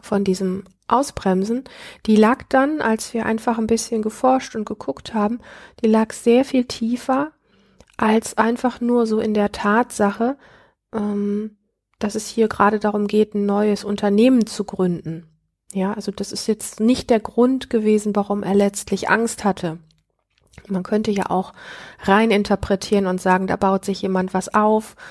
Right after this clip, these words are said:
der wird jetzt sichtbar, dann hat er plötzlich Angst davor und dann geht nichts mehr vor und zurück. Nein,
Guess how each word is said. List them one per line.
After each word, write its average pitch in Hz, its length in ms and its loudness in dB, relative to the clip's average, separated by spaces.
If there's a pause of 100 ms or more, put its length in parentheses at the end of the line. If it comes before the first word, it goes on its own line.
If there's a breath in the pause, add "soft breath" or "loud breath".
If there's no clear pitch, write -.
(220 loud breath)
der 208 100 -4
wird 202 180 0
jetzt 190 200 -4
sichtbar, 208 580 2
dann 196 200 0
hat 196 120 -2
er 196 60 0
plötzlich - 420 -6
Angst 202 320 -2
davor 202 440 -2
und 190 120 -4
dann 185 100 -2
geht 202 240 0
nichts 185 220 -6
mehr 180 140 -4
vor 196 220 -4
und 190 120 -8
zurück. 220 380 -6
Nein, 202 420 -2